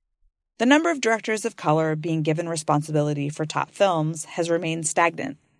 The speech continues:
twelve point six percent in twenty sixteen, compared with twelve point two percent in twenty eleven. The percentage of minorities in lead acting roles rose from ten point five percent to thirteen point nine percent in the same period.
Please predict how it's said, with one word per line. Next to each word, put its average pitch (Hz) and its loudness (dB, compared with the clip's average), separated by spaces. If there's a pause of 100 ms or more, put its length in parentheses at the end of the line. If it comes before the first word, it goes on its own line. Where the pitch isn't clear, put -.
(360)
twelve 180 4
point 175 -4
six - -4
percent 143 -2
in 170 -4
twenty 151 -2
sixteen, 135 -8 (320)
compared 170 -2
with 160 -8
twelve 170 -2
point 156 -4
two 160 -2
percent - -8
in 156 -2
twenty 147 -6
eleven. - -4 (1000)
The 185 6
percentage 170 -2
of 165 -2
minorities 151 0
in 151 0
lead 151 0
acting 147 0
roles 139 -4 (240)
rose 180 6
from 170 -6
ten 160 -2
point 208 -8
five 143 -2
percent 143 -4
to 180 -4
thirteen 143 -4
point 143 -4
nine 160 0
percent - -8 (200)
in 185 -6
the 185 -6
same 135 -6
period. - -4